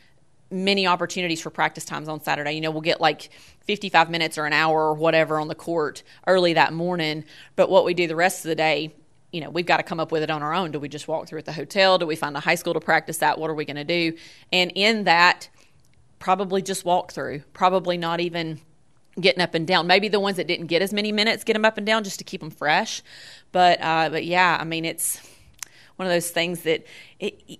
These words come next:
you just, you just gotta push through. It don't matter. Like, if,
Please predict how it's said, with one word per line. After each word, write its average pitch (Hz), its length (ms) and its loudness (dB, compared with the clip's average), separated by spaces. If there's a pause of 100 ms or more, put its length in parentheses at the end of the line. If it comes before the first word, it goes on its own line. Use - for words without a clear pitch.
you 233 180 -8
just, 359 300 -6
you 220 100 -8
just 359 380 -6
gotta 214 220 -4
push 175 320 -8
through. 175 180 -8
It 240 80 -6
don't 381 220 -6
matter. 156 580 -4
Like, 175 160 -6
if, 190 120 -8